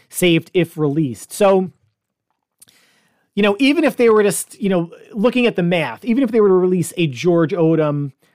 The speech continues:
for a Myles Hartsfield, you know, they would save about nine hundred and forty,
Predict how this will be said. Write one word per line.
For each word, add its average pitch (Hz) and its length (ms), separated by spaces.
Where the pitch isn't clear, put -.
for 175 360
a 165 60
Myles 160 480
Hartsfield, 156 680
you 160 60
know, 151 120
they 170 100
would 175 140
save 180 420
about 160 300
nine 156 260
hundred 151 300
and 151 120
forty, 147 600